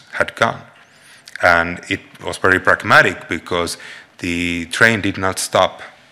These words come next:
at the border. All the formalities were done when the train was moving. So the travel time from Helsinki to Saint Petersburg reduced to just over three hours.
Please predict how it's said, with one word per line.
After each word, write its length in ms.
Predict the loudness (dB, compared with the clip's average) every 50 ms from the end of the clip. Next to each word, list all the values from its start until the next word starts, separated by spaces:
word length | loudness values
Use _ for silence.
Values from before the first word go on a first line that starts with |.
| _ _ _ _ -12 -12
at 140 | -12 -10 -10
the 60 | -12
border. 380 | -6 -2 0 0 0 0 -4 -6 -10 -16 _ _ _ _ _ _ _ _ _ _ _ _ _ -20 -20 -20 -8 -2
All 220 | 0 0 0 0
the 360 | 0 0 0 0 -2 -2 -4 -8 -12 -12
formalities 840 | -4 -2 -2 0 2 2 2 2 2 0 -2 -6 -6 -6 -6 -6
were 120 | -6 -6 -2
done 300 | 0 0 0 0 0 -2
when 140 | -6 -8 -8
the 80 | -8
train 320 | -6 -2 0 0 0 0 -4
was 160 | -8 -8 -6
moving. 440 | -4 -4 -4 -4 -4 -8 -12 -16 -20 _ _ -20 -20 -20 -20 -20 -20 -20 -20 _
So 520 | -8 -6 -4 -2 -2 -2 -4 -6 -8 -10 -10
the 360 | -10 -8 -8 -8 -8 -10 -12 -8
travel 360 | 0 2 4 4 4 2 -2
time 380 | -2 -4 -4 -4 -4 -4 -6 -6
from 320 | -4 -4 -4 -4 -4 -4
Helsinki 640 | -2 -2 -2 -2 -2 -6 -8 -8 -8 -8 -10 -10 -8
to 80 | -8 -6
Saint 280 | -6 -6 -6 -6 -4
Petersburg 720 | -4 -4 -2 -2 -4 -6 -6 -6 -4 -4 -4 -4 -6 -12 -18 -18 -20 -20 -20 -20 -20 -14 -10 -10
reduced 460 | -8 -6 -4 -4 -4 -4 -6 -8 -8
to 180 | -8 -8 -8 -8
just 320 | -8 -8 -8 -8 -6 -8
over 480 | -8 -6 -4 -4 -4 -4 -4 -4 -6 -8
three 300 | -10 -6 -6 -2 0 2
hours. 560 | 2 2 2 0 -4 -8 -10 -10 -10 -12